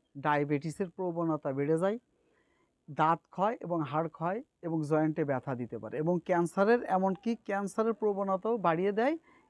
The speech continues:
চিনি সেবনে। সেখানে চিনির পরিবর্তে আপনারা আপনাদের খাদ্য তালিকায় রাখতে পারেন শতভাগ খাঁটি প্রাকৃতিক মধু। আমার এই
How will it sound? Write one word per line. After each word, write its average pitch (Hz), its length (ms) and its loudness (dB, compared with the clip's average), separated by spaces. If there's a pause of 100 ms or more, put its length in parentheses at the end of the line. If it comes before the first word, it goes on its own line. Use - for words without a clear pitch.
(220)
চিনি 208 240 -2
সেবনে। 131 400 -4
সেখানে 190 460 2 (340)
চিনির 214 300 0
পরিবর্তে 196 560 2 (360)
আপনারা 180 560 0 (120)
আপনাদের 196 500 -2 (120)
খাদ্য 190 400 0
তালিকায় 135 540 0 (380)
রাখতে 156 340 2
পারেন 196 320 -2
শতভাগ 180 560 -2
খাঁটি 202 340 -8
প্রাকৃতিক 175 560 -6 (300)
মধু। 147 360 0 (2500)
আমার 185 340 4
এই 262 260 8